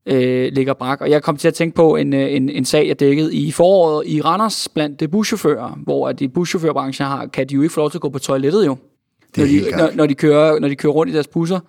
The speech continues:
Speaker 2: Det er jo helt gak.
Speaker 1: Ja, og så
Speaker 2: Prøv,
Speaker 1: har
Speaker 2: prøv, prøv at forestille dig, prøv at forestille
Speaker 1: Ja.
Speaker 2: dig.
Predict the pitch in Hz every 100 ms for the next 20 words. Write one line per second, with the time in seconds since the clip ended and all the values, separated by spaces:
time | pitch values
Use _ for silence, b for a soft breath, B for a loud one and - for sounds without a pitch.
0 | _ - 92 78 98 95 80 - - 139
1 | 135 143 143 196 180 107 110 101 101 107
2 | 90 - 110 - 95 123 90